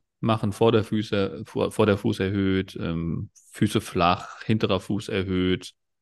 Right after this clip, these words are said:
Ähm, du kannst die, äh, fahrstuhlmäßig machen, wie du sie in den meisten Fitnessstudios siehst. Du kannst die so rolltreppenmäßig machen, wie ich sie am geilsten finde. Ne? Also du kannst sie wirklich, äh, sehr stark variieren.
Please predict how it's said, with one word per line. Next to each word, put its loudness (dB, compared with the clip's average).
Ähm, 0
du -4
kannst -2
die, 0
äh, 0
fahrstuhlmäßig 2
machen, -4
wie -6
du -2
sie -2
in -2
den -2
meisten 0
Fitnessstudios -2
siehst. -4
Du -20
kannst -6
die -4
so -2
rolltreppenmäßig 2
machen, -4
wie -4
ich -2
sie 0
am -4
geilsten 2
finde. -2
Ne? 0
Also -6
du -8
kannst 0
sie 2
wirklich, 0
äh, 0
sehr 2
stark -2
variieren. -2